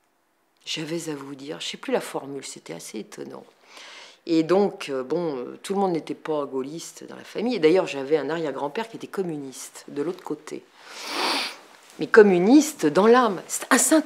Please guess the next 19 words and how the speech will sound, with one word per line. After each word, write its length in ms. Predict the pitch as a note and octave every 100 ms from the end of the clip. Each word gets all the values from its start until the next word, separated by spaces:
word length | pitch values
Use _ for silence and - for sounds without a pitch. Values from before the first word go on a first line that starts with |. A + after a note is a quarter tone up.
| E4+
homme. 360 | F4+ B3 D3 C#3+ -
Il 140 | F#3+
aurait 180 | E3+ F3
donné 240 | F3+ B3+
sa 180 | D4+ -
chemise. 300 | A#3+ - A#3
Il 100 | F#3
était 180 | D3+ E3
vraiment 340 | D3 - C4+ C#4+
dans 80 |
le 60 | A#3
partage. 720 | - D3 - - - F3 G3+ - _ _ _ - -
C'était 340 | - A3 G#3+ A#3
le 120 | G3
marxiste 960 | A3 C#4 - - - E4+ - - - E4+ - - - - -
qui 180 | - B3
avait 200 | A3+ B3
mis 140 | A#3
l'idéal 880 | G#3 D4+ B3 B3 A3+ B3 D#4 E4+